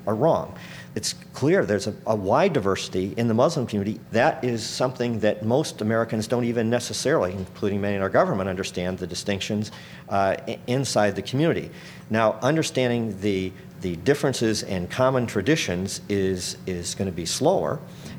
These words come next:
but how we work through those is important. And do I think that the diversity will strengthen or weaken America?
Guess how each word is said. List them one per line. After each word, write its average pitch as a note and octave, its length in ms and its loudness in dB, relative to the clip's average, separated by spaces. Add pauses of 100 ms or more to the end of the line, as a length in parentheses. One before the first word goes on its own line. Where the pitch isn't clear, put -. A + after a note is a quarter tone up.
but G2+ 120 4
how C3+ 260 4
we C3 200 2
work A2+ 320 2
through F#3+ 280 2
those D#2 480 -2 (320)
is A2+ 220 2
important. C3 580 0
And A2 220 0
do C#3+ 180 6
I C#3+ 140 6
think G#2+ 480 0
that G2+ 160 2
the - 80 -10
diversity A2 480 0
will F2+ 180 -2
strengthen A#2 640 0
or G2+ 140 2
weaken F#3+ 320 0
America? A#2 440 0